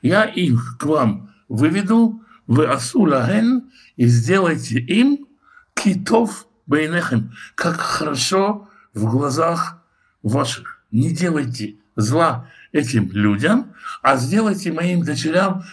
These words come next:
как хорошо в глазах ваших страшная ирония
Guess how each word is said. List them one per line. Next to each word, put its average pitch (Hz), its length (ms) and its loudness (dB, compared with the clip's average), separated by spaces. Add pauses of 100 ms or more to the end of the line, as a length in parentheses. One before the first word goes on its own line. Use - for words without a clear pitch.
как 160 260 -2
хорошо 160 840 -2 (260)
в 104 140 -2
глазах 131 680 -2 (460)
ваших 127 500 -2 (240)
страшная 156 1120 -2 (200)
ирония 175 1000 0